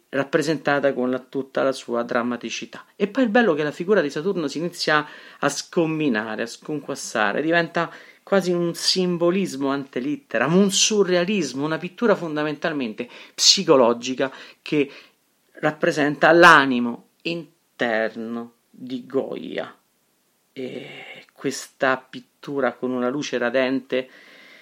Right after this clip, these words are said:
aumenta l'effetto della somiglianza e della realtà. Questa pittura che è grottesca, scombinata, distruttiva, però ci dà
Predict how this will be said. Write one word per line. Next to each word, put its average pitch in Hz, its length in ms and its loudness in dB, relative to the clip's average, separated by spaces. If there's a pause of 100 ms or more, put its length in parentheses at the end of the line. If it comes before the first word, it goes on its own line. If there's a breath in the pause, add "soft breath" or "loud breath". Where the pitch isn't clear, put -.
(320 loud breath)
aumenta 131 580 2
l'effetto 120 680 -4
della 110 380 -4
somiglianza 104 800 -8
e 104 60 -10
della - 360 -8
realtà. 98 540 -6
Questa 123 320 -8
pittura 143 340 -4
che 131 140 -2
è 123 80 -4
grottesca, 143 640 -4 (1600)
scombinata, 143 960 -2 (560 soft breath)
distruttiva, 120 1120 -10
però 139 240 -2
ci - 200 -8
dà 127 180 -4